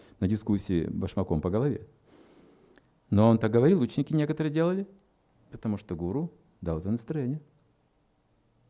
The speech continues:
Таков пример.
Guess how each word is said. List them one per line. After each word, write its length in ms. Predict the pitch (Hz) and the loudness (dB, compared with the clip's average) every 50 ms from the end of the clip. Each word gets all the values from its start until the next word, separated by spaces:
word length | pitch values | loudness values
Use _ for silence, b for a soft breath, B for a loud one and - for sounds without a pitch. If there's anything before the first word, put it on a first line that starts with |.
| _ _ _ _ _ _ _ _ _ _ _ _ _ _ _ _ _ _ _ _ _ _ _ _ _ _ _ _ _ _ _ _ _ _ _ _ _ _ | _ _ _ _ _ _ _ _ _ _ _ _ _ _ _ _ _ _ _ _ _ _ _ _ _ _ _ _ _ _ _ _ _ _ _ _ _ _
Таков 260 | - 78 - 78 73 - | -10 -8 -6 -6 -6 -4
пример. 340 | 110 107 90 87 104 - | -2 -2 -2 -2 -2 -6